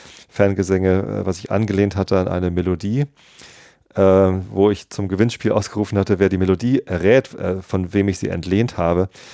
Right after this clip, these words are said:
äh, bekommt ein, äh, Kaltgetränk seiner Wahl.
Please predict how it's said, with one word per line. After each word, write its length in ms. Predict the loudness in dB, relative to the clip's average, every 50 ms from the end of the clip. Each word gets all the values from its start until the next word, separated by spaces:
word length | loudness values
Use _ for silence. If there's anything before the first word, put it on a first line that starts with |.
| -20 -20 -20 _ -4
äh, 420 | 0 2 4 4 4 4 2 2
bekommt 580 | -2 -4 -6 -2 0 0 0 0 -4 -8 -10 -8
ein, 380 | -4 -2 0 0 0 0 -2 -2
äh, 280 | -2 -2 -2 -2 -2 -4
Kaltgetränk 560 | -2 -2 -2 -2 -2 -4 -8 -6 -6 -6 -6 -6
seiner 220 | -6 -6 -6 -4
Wahl. 220 | -4 -2 -2 -4